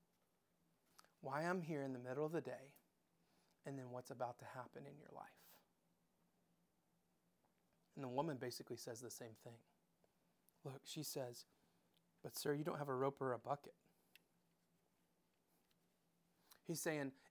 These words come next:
"If you only knew who I am, I'd give you this living water."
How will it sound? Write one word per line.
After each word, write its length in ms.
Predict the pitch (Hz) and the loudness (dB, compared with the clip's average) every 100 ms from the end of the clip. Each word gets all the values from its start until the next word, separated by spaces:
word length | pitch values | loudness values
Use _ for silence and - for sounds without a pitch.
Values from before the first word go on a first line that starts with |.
| - | -6
"If 140 | - | 2
you 100 | 175 | 6
only 180 | 220 226 | 8 8
knew 140 | 214 | 8
who 160 | 196 202 | 8 8
I 160 | 190 | 8
am, 420 | 196 180 135 131 131 _ _ _ _ _ _ - _ _ _ _ _ _ _ _ _ _ _ - - | 8 4 2 0 -8 _ _ _ _ _ _ -20 _ _ _ _ _ _ _ _ _ _ _ -14 0
I'd 140 | 151 143 | 2 8
give 160 | 190 | 8
you 80 | 185 | 8
this 200 | 147 - | 6 4
living 260 | 139 123 113 | 2 0 -4
water." 340 | 107 - - | -8 -10 -16